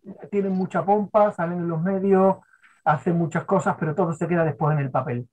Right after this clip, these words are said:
Lo que verdaderamente mueve una sociedad es la iniciativa particular, los particulares. Mira que todos los que estamos aquí somos particulares, somos asociaciones privadas, no, no tenemos respaldo institucional ninguno. Y somos nosotros los que debemos de, creo,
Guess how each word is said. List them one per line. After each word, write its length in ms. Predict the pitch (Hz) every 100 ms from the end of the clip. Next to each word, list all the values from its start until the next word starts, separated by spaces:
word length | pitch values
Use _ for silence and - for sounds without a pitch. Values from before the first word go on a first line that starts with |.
| _ _ _ _ _ _ _ _
Lo 420 | 160 165 165 165 -
que 100 | 156
verdaderamente 760 | 156 160 175 196 190 180 180
mueve 240 | 170 175 170
una 180 | 170
sociedad 680 | 151 147 - 151 170 180 185
es 140 | - 156
la 140 | 170
iniciativa 600 | 165 143 156 143 156 165
particular, 640 | 165 143 135 139 139 147
los 100 | 135
particulares. 640 | 135 127 135 123 143 151 123 _ _
Mira 280 | 151 143 156
que 80 | 160
todos 200 | 160 170
los 80 | 170
que 80 | 160
estamos 280 | 175 165 160
aquí 120 | 170
somos 180 | 175 165
particulares, 640 | 160 151 151 170 196 - - _ _ _ _ _ _
somos 300 | - 147 156
asociaciones 640 | 151 - 139 151 175 180 - _ _ _
privadas, 380 | 143 160 180 139
no, 160 | 156 -
no 180 | 156 151
tenemos 440 | 147 151 147 - _ _ _ _ _
respaldo 460 | 156 156 170 160 156
institucional 600 | - 147 143 147 151 143
ninguno. 440 | 143 175 160 123 _ _ _ _
Y 60 | 143
somos 240 | 165 170
nosotros 260 | 160 165 196
los 100 | 180
que 100 | 180
debemos 280 | 165 175 180
de, 160 | 170
creo, 420 | - 170 180 180